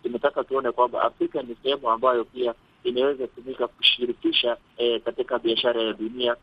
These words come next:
pia waweze kuwekwa katika masuala, masuala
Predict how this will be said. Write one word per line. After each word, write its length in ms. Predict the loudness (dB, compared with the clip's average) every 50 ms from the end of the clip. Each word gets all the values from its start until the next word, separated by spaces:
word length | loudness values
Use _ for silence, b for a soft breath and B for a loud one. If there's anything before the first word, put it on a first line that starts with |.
| _ _
pia 160 | 0 0 2
waweze 480 | 2 2 2 2 0 0 -2 -4 -6 -4
kuwekwa 280 | -2 -2 -2 -2 -2 -4
katika 300 | -8 -8 -6 -6 -4 -4 -4 -6 -6 -2
masuala, 680 | -2 -2 -2 2 2 2 2 4 2 0 0 -2 -4 -6
masuala 420 | -10 -6 -2 0 2 2 0 0